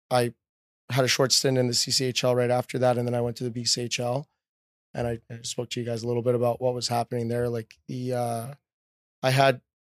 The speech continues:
was talking to some schools, but, you know, I, I, nobody had told me that if you're not, like, a number one goalie, you're not gonna get a lot of money. <laughs> So I was, I was, uh, I was good enough to kinda chat with these schools, but I was gonna be that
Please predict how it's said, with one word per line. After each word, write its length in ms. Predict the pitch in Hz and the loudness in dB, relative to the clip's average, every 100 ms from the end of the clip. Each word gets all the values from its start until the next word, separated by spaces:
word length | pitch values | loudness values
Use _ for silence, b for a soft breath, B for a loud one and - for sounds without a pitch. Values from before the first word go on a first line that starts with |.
| - | -10
was 120 | 175 | 2
talking 300 | 185 180 175 | 4 6 6
to 60 | 160 | 6
some 260 | - 147 | 6 4
schools, 500 | 135 - 127 143 160 | 4 2 0 0 0
but, 240 | - 123 - _ _ | 2 0 0 _ _
you 80 | 135 | -2
know, 140 | 120 | 0
I, 140 | 120 120 | 0 0
I, 360 | 131 120 120 117 - | 2 2 2 -4 2
nobody 240 | 151 180 | 2 4
had 120 | 170 | 0
told 260 | - 131 135 | 2 2 2
me 140 | 131 | 0
that 280 | 120 120 117 - | 0 0 -2 -4
if 180 | 127 | -4
you're 120 | 127 123 | -2 2
not, 160 | 120 | 2
like, 160 | 123 123 | 0 -2
a 20 | |
number 240 | 120 113 | -2 0
one 180 | 117 113 | -2 -2
goalie, 360 | 120 117 117 117 | -2 -2 -2 -4
you're 80 | 127 | -2
not 160 | 113 | -2
gonna 160 | 113 117 | -2 -4
get 120 | 113 | -2
a 40 | 113 | 0
lot 180 | 113 113 | 2 4
of 60 | |
money. 320 | 117 117 120 - | 4 2 0 2
<laughs> 40 | |
So 240 | - - 185 - B B B B - | 4 6 4 4 B B B B 4
I 180 | 143 156 | 8 10
was, 320 | 170 156 - - | 8 6 2 4
I 180 | 139 160 | 6 8
was, 280 | 185 160 | 6 4
uh, 460 | 165 135 120 117 - - _ _ _ - | 6 8 8 4 -2 -8 _ _ _ 2
I 120 | 139 | 6
was 220 | 190 185 | 8 6
good 280 | - - 139 | 2 4 6
enough 380 | 160 151 156 - | 6 6 4 2
to 120 | - | -8
kinda 360 | - 127 123 117 | 2 4 4 2
chat 280 | - 123 117 | 2 4 2
with 100 | 147 | 0
these 160 | 147 143 | -2 -2
schools, 320 | - 156 135 | 0 0 2
but 140 | 123 | 2
I 160 | 117 123 | 4 4
was 180 | 131 120 | 2 0
gonna 220 | 127 117 | -2 -2
be 400 | 120 117 117 117 _ _ _ _ - | -2 -2 -4 -8 _ _ _ _ 0
that 220 | 120 | 0